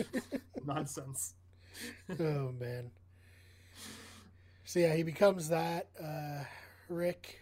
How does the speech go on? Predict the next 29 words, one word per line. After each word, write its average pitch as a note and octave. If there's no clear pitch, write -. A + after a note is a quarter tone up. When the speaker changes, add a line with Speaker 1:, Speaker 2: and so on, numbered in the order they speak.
Speaker 2:
Hologram D#3+
Rick, D#3
and, C#3
uh, C3
Wasp C#3+
Rick C#3+
have C#3+
to, C#3+
have D3
to, C#3+
after -
turning F3
Rick C#3
back B2+
into C3
regular A#2
Rick, -
up -
off D3+
screen, A#2+
uh, B2+
have C#3+
to C#3
get D3+
the D#3
crystal C#3
away A#2+
from C3+
Morty. C#3